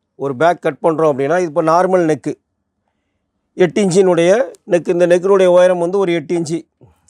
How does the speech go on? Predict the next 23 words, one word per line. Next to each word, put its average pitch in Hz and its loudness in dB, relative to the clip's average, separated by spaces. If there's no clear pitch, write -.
இப்போ 185 0
நார்மலா 185 2
இப்படி 165 -2
கட் 151 -2
பண்றோம் 170 2
அப்படின்னா, 123 -6
இப்போ 170 -2
இங்க 175 2
பஸ்டினுடைய 202 0
அளவு 170 0
முப்பத்தி 180 -4
ஒம்பது, 175 2
நாற்பது, 170 0
நாற்பத்தி 165 -2
ஒன்று 160 0
இந்த 160 0
மாதிரி 165 0
அதிகமாகி, 156 0
இடுப்பினுடைய 202 -2
அளவு 170 2
முப்பத்தி 175 -8
மூணுலேருந்து 170 -4
முப்பது, 165 -2